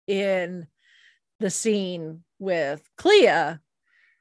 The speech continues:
probably shows that a bit more time has passed and he's learned to control it, I guess, to a point,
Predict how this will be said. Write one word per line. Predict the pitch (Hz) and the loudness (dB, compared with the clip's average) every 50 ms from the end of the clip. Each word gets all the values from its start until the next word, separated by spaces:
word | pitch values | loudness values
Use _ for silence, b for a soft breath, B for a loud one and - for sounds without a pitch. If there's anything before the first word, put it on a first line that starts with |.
| _ _ _ _ _ _ _ _ _ _ _ _ b b b _ _ - | _ _ _ _ _ _ _ _ _ _ _ _ b b b _ _ -6
probably | - 254 254 254 247 233 220 | -2 2 2 4 4 4 4
shows | - - 233 226 220 208 | 2 2 0 0 0 0
that | 214 156 160 202 | -2 -2 -2 -4
a | |
bit | 185 - 220 226 - | -2 0 -2 -2 0
more | 175 185 180 | -2 -8 -8
time | 180 - 247 262 294 311 254 | -8 -4 -2 0 0 0 -2
has | 226 202 190 | -4 -6 -8
passed | - - - 175 175 175 180 - - | -10 -8 -6 -4 -4 -4 -4 -6 -8
and | 170 180 180 175 | -10 -10 -8 -8
he's | 165 185 185 175 165 170 | -8 -8 -8 -8 -8 -10
learned | 170 170 175 175 170 165 165 165 160 - | -8 -6 -6 -6 -6 -6 -8 -10 -10 -12
to | - - 180 170 165 160 156 151 151 147 147 151 160 _ _ _ _ _ _ _ _ _ _ _ _ | -10 -8 -6 -4 -2 -2 -2 -2 -4 -6 -8 -10 -12 _ _ _ _ _ _ _ _ _ _ _ _
control | - 202 175 - - 202 240 294 392 | -16 -16 -14 -8 -6 -4 -4 -4 -2
it, | 453 480 508 494 _ _ _ _ - | -4 -4 -4 -6 _ _ _ _ -8
I | 269 | -4
guess, | 285 339 359 392 370 - - - - - - _ - | 0 0 0 0 -2 -6 -12 -16 -18 -20 -20 _ -6
to | - 330 | -4 -4
a | 330 | -4
point, | - - 320 320 339 381 403 415 370 - | 0 2 4 4 4 4 2 -2 -6 -10